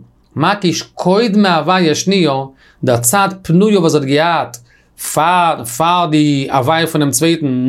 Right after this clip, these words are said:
נאך די גירושין פון דעם ערשטן, לקודם הווי הראשונה, צו דער צד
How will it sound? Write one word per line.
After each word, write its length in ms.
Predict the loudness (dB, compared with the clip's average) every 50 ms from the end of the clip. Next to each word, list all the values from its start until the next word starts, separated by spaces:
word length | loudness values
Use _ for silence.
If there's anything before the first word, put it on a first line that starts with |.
| 2 2
נאך 580 | 2 2 2 2 0 0 -2 -4 -6 -6 -8 -14 _ _ _ _ -4
די 120 | 0 0 2
גירושין 480 | 2 2 2 2 2 0 0 -2 -2
פון 140 | -2 -2 0
דעם 120 | 0 2
ערשטן, 440 | 2 2 0 0 0 2 2 2 0 -2 -6 _ _ _ -20 -10 _ 0
לקודם 600 | 0 0 0 -2 -4 -2 0 0 0 0 0 0
הווי 380 | 0 0 0 0 0 0 0 0
הראשונה, 460 | 0 0 0 0 0 0 0 0 -2 -4 -6 _ _ _ _ _ -4
צו 120 | -2 0
דער 120 | 0 0 0
צד 300 | -2 0 0 0 0